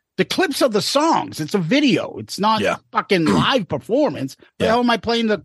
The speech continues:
Speaker 1: clip of a video?
Speaker 2: Yeah.
Speaker 1: It's playing the actual song on the album. There's no need for that."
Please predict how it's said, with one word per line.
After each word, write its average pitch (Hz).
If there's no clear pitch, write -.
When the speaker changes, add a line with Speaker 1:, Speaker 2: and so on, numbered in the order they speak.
Speaker 1:
clip 220
of 180
a 151
video? 139
Speaker 2:
Yeah. 95
Speaker 1:
It's -
playing 190
the 175
actual 190
song 208
on 196
the 190
album. 226
There's 156
no 208
need 240
for -
that." 87